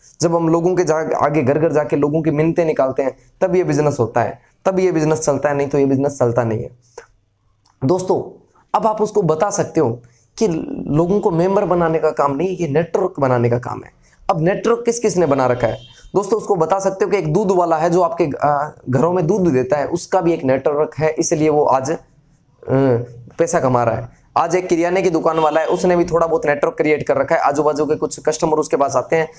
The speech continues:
किराने का सामान लेके जाते हैं, इस वजह से आज उसका network है और network के माध्यम से उसका business चल रहा है।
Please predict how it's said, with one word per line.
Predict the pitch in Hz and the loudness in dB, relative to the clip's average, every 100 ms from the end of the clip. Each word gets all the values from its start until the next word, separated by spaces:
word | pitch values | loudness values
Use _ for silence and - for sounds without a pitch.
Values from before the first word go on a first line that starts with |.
| - - | -10 -2
किराने | 160 156 156 | 0 2 2
का | 151 | 2
सामान | 147 143 139 | 0 0 0
लेके | 139 139 139 | 0 0 0
जाते | 135 143 | 0 0
हैं, | 165 | 0
इस | - - 147 | 0 -2 0
वजह | 131 143 | 2 2
से | 139 | 0
आज | - 135 | 0 0
उसका | 135 139 123 | 0 0 0
network | 127 143 156 160 | 2 0 0 -2
है | 170 170 | 0 0
और | 147 | 2
network | 135 135 143 143 | 0 0 -2 0
के | 139 | 0
माध्यम | 127 117 127 | 0 0 -2
से | 127 139 | -2 -6
उसका | - | 0
business | 120 120 123 - | 0 2 -2 -2
चल | 131 | 0
रहा | 120 | 0
है। | - _ | -4 _